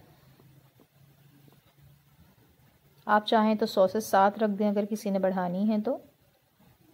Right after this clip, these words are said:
तो ये जी फाइनल लुक है हमारी डिश का। रेसिपी पसंद आई हो तो like and subscribe ज़रूर कर दीजिएगा। दुआ में याद रखिएगा।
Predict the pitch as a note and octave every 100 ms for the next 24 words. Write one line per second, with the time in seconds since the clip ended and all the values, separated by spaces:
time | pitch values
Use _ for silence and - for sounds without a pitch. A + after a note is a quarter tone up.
0 | - - _ - - _ - _ G#3+ G3+
1 | G3 G3+ G3+ F#3+ G#3+ A3+ C4 B3+ B3+ A#3+
2 | B3 - F4 - _ - - - - _
3 | _ - _ _ _ _ - A3 A#3+ A#3+
4 | B3+ C4 B3 B3 A#3+ B3 B3 G#3+ F#3 G3+
5 | A3+ B3 B3+ - A#3+ A#3 A#3 A#3 A3+ A#3
6 | A3+ A3 A3 A3 A3 A3+ A3+ - _ _
7 | - - F3+ G3 A#3+ C4+ B3 A3 A3 A3
8 | G#3+ G3+ G#3 G#3